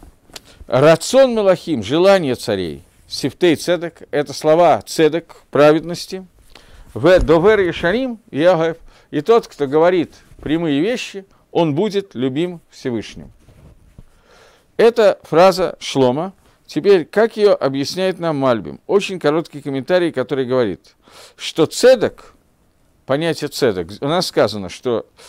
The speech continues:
желание Всевышнего, слова цедек, истины, праведности. Цедек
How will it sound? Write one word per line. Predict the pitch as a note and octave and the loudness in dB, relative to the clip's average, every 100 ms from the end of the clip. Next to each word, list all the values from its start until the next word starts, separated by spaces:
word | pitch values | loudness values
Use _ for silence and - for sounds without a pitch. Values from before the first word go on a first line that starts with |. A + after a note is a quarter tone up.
| _ | _
желание | A2+ C#3+ F3+ G#3 F#3 B2+ G2+ D#2+ | -6 0 4 4 4 0 -6 -8
Всевышнего, | - - D3+ A#3 A#3 G3+ F3+ F3+ _ _ _ | -10 -2 0 0 -6 -8 -10 -10 _ _ _
слова | - - C#3 C#3 F3 G3 G3 _ _ _ | -14 -2 2 4 4 2 -2 _ _ _
цедек, | - D3 G#2+ - - _ | -4 -2 -2 -4 -14 _
истины, | C#3+ C#3 - F2+ E2+ | -8 -6 -10 -12 -8
праведности. | G#2 B2+ A#2 F2+ E2 - - | -2 0 -2 -8 -18 -20 -20
Цедек | - - A3+ D#3 - | -4 2 2 0 -6